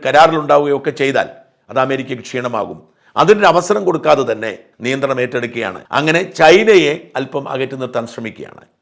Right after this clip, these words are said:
മറ്റൊരു കാരണം കൂടിയുണ്ട്, അത് യുക്രൈൻ റഷ്യൻ യുദ്ധം അവസാനിപ്പിക്കാൻ നടത്തിയ നീക്കം പൊളിഞ്ഞു പോയതാണ്. റഷ്യയും യുക്രൈനും തമ്മിലുള്ള യുദ്ധത്തിൽ യുക്രൈനെ അക്ഷരാർത്ഥത്തിൽ തേക്കുകയാണ് ട്രംപ് ചെയ്തത്. കാരണം യുക്രൈൻ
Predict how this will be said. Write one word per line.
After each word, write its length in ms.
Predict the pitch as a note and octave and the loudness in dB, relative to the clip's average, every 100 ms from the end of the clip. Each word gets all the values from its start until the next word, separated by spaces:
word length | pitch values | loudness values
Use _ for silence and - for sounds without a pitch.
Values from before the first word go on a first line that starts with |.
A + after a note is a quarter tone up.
| - | -6
മറ്റൊരു 300 | - D3+ D3 | -2 0 2
കാരണം 280 | C#3 C3+ | 0 0
കൂടിയുണ്ട്, 480 | C3 C3 B2 B2 B2 - _ _ _ - | -8 -4 -4 -4 -6 -8 _ _ _ -4
അത് 440 | B2 C3 B2+ - _ _ - | 0 0 -2 -6 _ _ -6
യുക്രൈൻ 540 | D3+ F3+ G3 G3 E3 | -4 2 2 2 0
റഷ്യൻ 240 | D#3 - D#3 | -6 -6 -8
യുദ്ധം 260 | C#3 C#3+ | -6 -4
അവസാനിപ്പിക്കാൻ 580 | C3+ C3 C#3+ C#3 C#3 C#3 | -4 -4 -8 -8 -8 -8
നടത്തിയ 260 | C3+ B2+ C3 | -8 -10 -10
നീക്കം 320 | B2+ B2 B2 | -10 -10 -8
പൊളിഞ്ഞു 280 | A2+ B2 A#2 | -8 -8 -8
പോയതാണ്. 680 | G2+ F2 D2+ _ _ _ B2+ | -8 -10 -14 _ _ _ -6
റഷ്യയും 380 | B2 C#3 C3+ | -2 -2 -2
യുക്രൈനും 380 | C3+ B2+ C3+ C#3 | -4 -2 -2 -2
തമ്മിലുള്ള 240 | C3+ C3 C3 | -6 -6 -6
യുദ്ധത്തിൽ 480 | A#2 C#3 C3+ C#3+ - _ _ | -6 -4 -4 -6 -10 _ _
യുക്രൈനെ 400 | C3 B2+ D3+ D3+ | -8 0 2 2
അക്ഷരാർത്ഥത്തിൽ 680 | C#3+ - E3 D3+ D3 D3+ D3 C3+ | -2 -2 2 2 2 -4 -8 -2
തേക്കുകയാണ് 640 | D3 D#3 F3+ E3 D3 E3 - | 0 0 2 4 4 0 -4
ട്രംപ് 220 | D3+ D3+ | -4 -4
ചെയ്തത്. 300 | B2+ A2 - | -4 -6 -10
കാരണം 360 | - - B2 C3 | -16 -10 -6 -4
യുക്രൈൻ 500 | B2+ D3 D3+ D3+ | 0 4 4 4